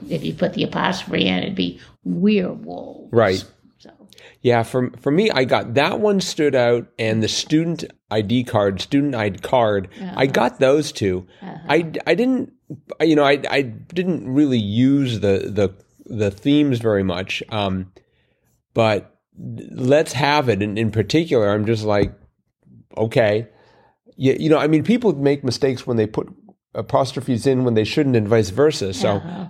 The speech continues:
Speaker 2: I think maybe that's the reason I didn't sort of leap to that. But,
Speaker 1: Uh-huh.
Speaker 2: um, yeah, I had some, I had some trouble with this crossword though, in the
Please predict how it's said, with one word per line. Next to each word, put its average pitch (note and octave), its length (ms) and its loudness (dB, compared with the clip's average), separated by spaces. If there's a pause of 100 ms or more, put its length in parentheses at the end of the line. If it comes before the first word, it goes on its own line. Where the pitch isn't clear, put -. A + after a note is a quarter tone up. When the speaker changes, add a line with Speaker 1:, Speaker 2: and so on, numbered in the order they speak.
Speaker 2:
I G#2+ 100 0
think A#2 200 0
maybe A2 260 4
that's G#2 300 2
the - 100 -2
reason G#2 320 0
I F#2+ 100 2
didn't G2 380 0 (180)
sort G2 180 0
of - 180 -2 (320)
leap B2+ 540 2
to G2 120 -2
that. - 340 -4
But, - 140 -8
Speaker 1:
Uh-huh. F#3+ 1000 -10
Speaker 2:
um, G2 560 2 (800)
yeah, C#3 160 2
I F#3+ 80 2
had B3+ 140 0
some, C3+ 280 0
I G#3 120 0
had C#4 140 0
some B2+ 160 0
trouble F3 300 2
with G#2 80 2
this G2+ 140 -2
crossword A#2+ 440 -2
though, F#2+ 300 2
in A#2 480 2 (440)
the A#2+ 640 0